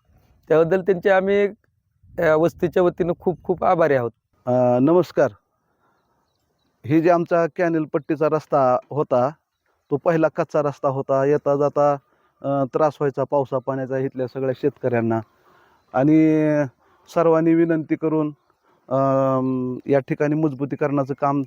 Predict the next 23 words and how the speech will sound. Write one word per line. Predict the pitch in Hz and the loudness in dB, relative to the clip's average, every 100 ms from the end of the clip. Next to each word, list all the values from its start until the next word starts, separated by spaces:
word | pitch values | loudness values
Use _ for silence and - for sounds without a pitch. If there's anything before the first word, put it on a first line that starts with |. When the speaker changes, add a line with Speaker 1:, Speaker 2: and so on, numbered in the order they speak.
| - | -4
Speaker 2:
अतिशय | 135 139 147 | -4 -4 -2
सुंदर | 139 156 147 135 | -2 0 0 0
झालेलं | 127 135 127 123 | 0 0 0 0
आहे | 143 151 _ _ _ | -2 -6 _ _ _
आणि | 123 139 | -2 -2
आमच्या | 143 135 | 0 -2
सा-, | - 151 147 | 0 0 0
शेतकऱ्यांची | - 151 156 151 151 151 | -2 -4 0 0 2 0
आता | 147 | 0
चांगली | 151 175 170 160 | 0 2 2 4
व्यवस्था | 170 143 156 | 4 2 0
झालेली | 147 151 147 143 | 0 0 0 -2
आहे, | 143 147 _ _ | -2 -8 _ _
मुरुम | 139 147 147 | -2 0 0
ती | 139 | -2
भरून | 139 143 147 143 | 0 0 0 -2
झालेला | 139 139 131 | 0 0 2
आहे, | 135 160 - _ _ _ - | 0 -2 -6 _ _ _ 0
त्यामुळं | 151 160 165 170 165 156 - | 2 4 4 4 2 -2 -8
चिखला | 160 160 151 | -10 -4 -2
पाण्याचा | 156 151 143 | -2 -2 -2
आमचा | 147 143 | -2 -4
त्रास | 139 156 | -2 -2